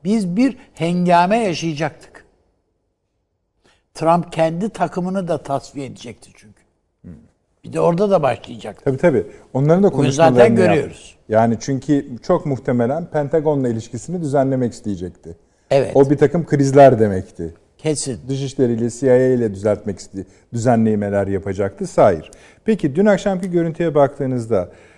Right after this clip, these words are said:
Speaker 2: ya Amerika çeşitli krizler yaşayabilir. Nitekim şunlara da akşamleyin
Speaker 1: Evet.
Speaker 2: şahit olduk. Birçok ben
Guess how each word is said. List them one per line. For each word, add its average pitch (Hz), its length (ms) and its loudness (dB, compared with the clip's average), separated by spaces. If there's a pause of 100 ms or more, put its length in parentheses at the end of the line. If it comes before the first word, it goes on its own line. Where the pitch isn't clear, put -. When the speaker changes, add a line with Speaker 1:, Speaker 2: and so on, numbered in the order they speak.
Speaker 2:
ya 151 80 -2
Amerika 170 360 -2
çeşitli 147 340 -8
krizler 131 440 4
yaşayabilir. 107 760 -2
Nitekim 165 460 -4
şunlara 165 400 2
da 120 100 4
akşamleyin 101 540 -2
Speaker 1:
Evet. 120 120 -2
Speaker 2:
şahit 95 200 -4
olduk. 98 320 -8
Birçok 120 340 -4
ben 107 200 -4